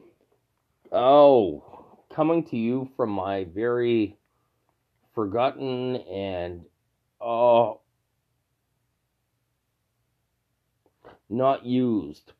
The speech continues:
podcast channel. Cu-, but yeah, so good news for anyone that listens. Uh,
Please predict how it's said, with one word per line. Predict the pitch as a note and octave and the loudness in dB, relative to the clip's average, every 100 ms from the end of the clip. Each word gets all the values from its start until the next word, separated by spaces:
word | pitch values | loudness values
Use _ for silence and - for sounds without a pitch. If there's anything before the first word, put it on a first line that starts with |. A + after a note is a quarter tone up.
| - | -4
podcast | F#2+ F#2 - D#2+ C2 - - | -2 -2 -4 -6 -6 -10 -8
channel. | A#2+ B2 E2+ - _ _ _ _ _ | -4 -4 -4 -10 _ _ _ _ _
Cu-, | - B2 - | -2 0 0
but | - D4 | -2 -2
yeah, | F4+ F#4+ E4 C#4 G#2 C2 - - | 0 0 2 2 -2 -4 -12 -12
so | - D3+ B2+ F#2 _ _ _ _ _ _ _ _ _ _ _ _ - _ _ _ _ _ _ _ _ _ _ | 0 2 2 0 _ _ _ _ _ _ _ _ _ _ _ _ -20 _ _ _ _ _ _ _ _ _ _
good | - A#2 F#2+ | -2 0 0
news | G2 A2 G3+ F3 | -4 -4 -4 -6
for | G2+ | -6
anyone | F#2+ F#2 F#2+ | -4 -4 -4
that | F2+ F2 | -6 -4
listens. | C3 F#3+ A2+ B2 G#3 - - - | -4 -4 -6 -4 -6 -8 -18 -10
Uh, | F#2 F2 E2+ E2 D#2 | -6 -4 -6 -8 -10